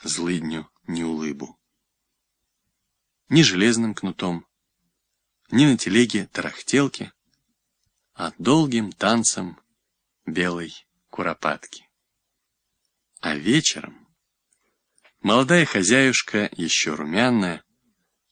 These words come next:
улыбчивая после веселой пляски, положила заботливую руку на мужнино плечо.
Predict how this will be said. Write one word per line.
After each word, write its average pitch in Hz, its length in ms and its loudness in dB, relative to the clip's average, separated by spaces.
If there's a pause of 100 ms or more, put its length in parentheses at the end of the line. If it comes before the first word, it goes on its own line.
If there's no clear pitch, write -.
улыбчивая 117 840 4
после 117 520 0
веселой 78 500 -2
пляски, 127 600 0 (960)
положила 139 540 4
заботливую 98 720 -2
руку 101 440 -4 (380)
на 78 180 -8
мужнино 85 680 -4 (180)
плечо. - 520 -6